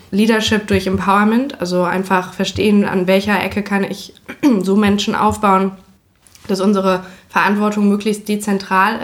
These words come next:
ist und dass wir ja eine Bewegung sind, die, wo die Verantwortung auf ganz vielen Schultern lastet und nicht in irgendwelchen Bottlenecks mündet, sodass wir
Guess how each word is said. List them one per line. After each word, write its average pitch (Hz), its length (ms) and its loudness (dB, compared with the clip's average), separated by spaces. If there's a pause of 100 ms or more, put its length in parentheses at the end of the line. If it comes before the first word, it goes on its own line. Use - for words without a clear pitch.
ist - 240 -8 (400)
und 208 140 0
dass 190 220 -2
wir 196 480 0 (240)
ja 190 180 2
eine 190 160 -2
Bewegung 214 460 0
sind, 208 280 0
die, 196 360 -4
wo 190 80 0
die 190 120 -4
Verantwortung 202 560 0
auf 180 140 0
ganz 190 240 0
vielen 202 280 2
Schultern 180 400 -2
lastet 175 400 -6
und 175 300 -6
nicht 185 180 -6
in 185 80 -6
irgendwelchen 180 680 -4 (380)
Bottlenecks 190 680 0
mündet, 180 400 -2
sodass 175 340 -2
wir 180 340 2